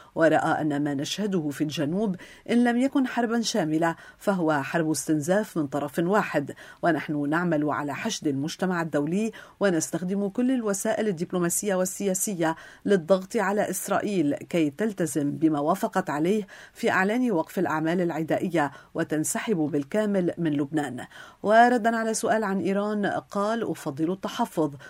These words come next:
ونرغب في إعادة بناء العلاقات اللبنانية الإيرانية على أساس الاحترام المتبادل، ورسالتي إلى حزب الله هي أن يتصرف كحزب لبناني،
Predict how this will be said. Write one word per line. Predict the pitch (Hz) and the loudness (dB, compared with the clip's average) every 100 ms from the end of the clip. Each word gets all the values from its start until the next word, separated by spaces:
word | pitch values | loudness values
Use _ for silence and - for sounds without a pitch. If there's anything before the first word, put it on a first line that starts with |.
| - 170 | -10 -2
ونرغب | 160 160 156 156 151 | 0 0 0 0 -2
في | - 165 156 | -2 0 0
إعادة | 139 156 160 | -2 -4 -2
بناء | 165 165 208 190 | -2 0 -2 -2
العلاقات | 175 170 170 214 208 | -2 -2 0 -2 -2
اللبنانية | 196 185 185 202 208 | -2 0 0 0 0
الإيرانية | 185 185 156 160 202 190 185 - - - | 2 2 2 2 2 4 2 0 -18 -6
على | 175 196 175 | 2 4 4
أساس | 185 247 254 | 4 0 0
الاحترام | 226 170 - - 175 165 202 208 | 0 0 -2 -2 0 0 0 -2
المتبادل، | 190 185 190 175 185 151 147 - | -2 0 0 2 2 2 -2 -2
ورسالتي | 175 151 143 - 185 156 143 - | 0 0 0 0 0 0 -2 -2
إلى | 147 135 | 0 -2
حزب | 196 160 151 | -2 0 0
الله | 147 170 226 - - - - | 2 4 4 0 -20 -8 0
هي | 247 220 | 4 4
أن | 175 | 4
يتصرف | 156 143 156 214 208 202 - | 2 0 -2 -2 0 0 0
كحزب | 156 - 185 160 | -4 -2 -2 2
لبناني، | 160 151 151 156 165 208 | 2 2 0 0 2 0